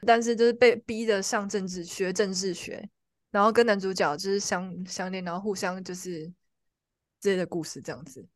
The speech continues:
后面的我觉得这几部对我来说没那么好看，但有时候还很，就是还，还有红过一阵子。然后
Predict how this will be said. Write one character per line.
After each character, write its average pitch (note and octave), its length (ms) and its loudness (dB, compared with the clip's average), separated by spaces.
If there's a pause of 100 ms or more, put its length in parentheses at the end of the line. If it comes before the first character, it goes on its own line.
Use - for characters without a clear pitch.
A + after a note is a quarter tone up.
(200)
后 F4+ 140 12
面 F4 180 8
的 A#3 140 8
我 G3+ 60 4
觉 G3 100 -2
得 B3+ 80 6
这 C#4+ 100 0
几 A3+ 160 0
部 A#3 140 6 (160)
对 C#4 100 6
我 A3 80 12
来 F#3+ 120 8
说 A3+ 120 0
没 G3+ 120 -2
那 G#3 80 0
么 G3+ 100 -2
好 D#3 100 -2
看， F#3+ 180 -2
但 G#3 220 2
有 F3+ 80 0
时 F#3 140 -4
候 G3 80 2
还 F#3+ 180 0
很， F3+ 240 -6 (160)
就 D#4+ 120 6
是 F4+ 100 8
还， D#4+ 160 8
还 C#4+ 220 8
有 A3 100 10
红 F#3 240 0
过 G#3 180 4
一 E3+ 40 -2
阵 E3 200 -8
子。 C#3+ 160 -18 (380)
然 B3 100 8
后 D4 120 10